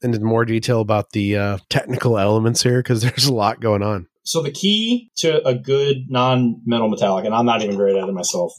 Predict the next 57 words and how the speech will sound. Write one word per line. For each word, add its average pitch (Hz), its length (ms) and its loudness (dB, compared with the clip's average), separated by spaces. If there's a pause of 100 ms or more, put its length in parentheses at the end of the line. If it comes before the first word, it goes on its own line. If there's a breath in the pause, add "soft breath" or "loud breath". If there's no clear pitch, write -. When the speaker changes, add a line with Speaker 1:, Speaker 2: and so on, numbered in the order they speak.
(120)
Speaker 2:
um, 98 100 -6
this 92 100 -4
is - 40 4
something 95 280 -2
I've, 90 260 -6
I, 107 180 -4
even 123 140 2
I 117 180 4
need - 180 -10
to 85 60 -8
work - 240 -10
on, 92 120 -16 (140)
is 131 280 2
that 127 340 4 (500)
it's 131 140 0
all 147 280 2
about 147 160 2
the - 60 -8
contrast. - 760 -10 (100)
You 123 180 -6
need 135 200 -2
to 147 80 -4
know 143 160 0
where 117 200 0
the 117 120 0
Speaker 1:
Okay. 110 80 -2
Speaker 2:
light 98 180 -2
source 95 300 -6
is 90 220 -10
from. - 320 -16 (380)
When 107 200 -2
you 127 200 2
look 151 200 2
at 156 120 2
this 156 180 0
model, 117 540 2
you're 104 160 -4
like, 104 300 0
"I 110 80 -6
know 120 140 -2
exactly 104 600 -6
where 87 120 -20
the - 80 -20
light - 140 -6
<laughs> - 180 0
source 247 260 0
is - 160 2
from," 117 320 0 (500 soft breath)
because 131 220 0
he 113 140 -4
nails 107 340 0
it. 87 140 -10
So, 120 180 0
like, 117 220 -2
when 120 100 2
you 113 180 -2
look, 170 220 0